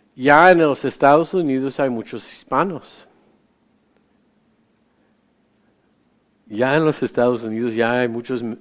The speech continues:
restaurantes mexicanos, de El Salvador, de Guatemala, de todo tipo de cosas,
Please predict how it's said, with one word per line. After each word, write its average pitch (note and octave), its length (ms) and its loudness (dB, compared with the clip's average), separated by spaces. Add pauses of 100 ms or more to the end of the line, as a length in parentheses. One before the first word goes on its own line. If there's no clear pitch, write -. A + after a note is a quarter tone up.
restaurantes G#2+ 1120 -6 (600)
mexicanos, A2+ 920 -6
de F#2 100 -10
El E2 80 -16
Salvador, A#2 840 -6
de G2 80 -14
Guatemala, A2+ 1120 -18
de G2 120 -20
todo - 440 -8
tipo G#3 460 -10
de C#3+ 160 -6
cosas, C#3 500 -8